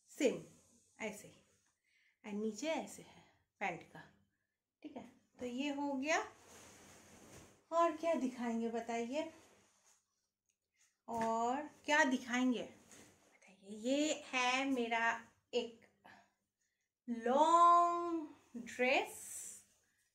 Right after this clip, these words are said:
जो बहुत सुंदर है, येलो कलर का है फुल and पहन के बहुत आराम भी लगेगा। देख लो हाथ में भी पूरा वर्क किया हुआ है,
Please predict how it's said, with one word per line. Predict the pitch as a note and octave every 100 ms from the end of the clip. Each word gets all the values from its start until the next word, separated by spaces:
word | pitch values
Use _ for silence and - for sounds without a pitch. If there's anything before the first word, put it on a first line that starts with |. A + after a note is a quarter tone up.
| _ _
जो | - F#4 - -
बहुत | G#3 G3 G3 G#3+ C#4 E4 D#4+
सुंदर | D4+ D4+ F4 D#4
है, | D#4+ F4+ - - -
येलो | B3 A#3+ C4+ D4
कलर | D#4 D4+ D4+ D4+
का |
है | D#4 D#4 D4+
फुल | - D#4
and | E4 F#4 - - _ _ _ _ _ - B3+ C4 C4
पहन | C#4+ C#4 C#4 C#4
के |
बहुत | C#4+ C4 C4+ C4+
आराम | C4+ C4+ C#4
भी |
लगेगा। | C#4+ C4 C#4 C#4 D4 D#4 - - - _ _ _ _ _ _ _ -
देख | B3+ B3 A#3+ A#3+
लो | C4+ D#4 D#4 -
हाथ | B3 A#3+ A#3+
में | B3 A#3+
भी | B3+
पूरा | C4 C4 C4 A#3
वर्क | B3+ B3+ C4
किया | C4
हुआ | B3+ C4+ C4+
है, | C4 C#4+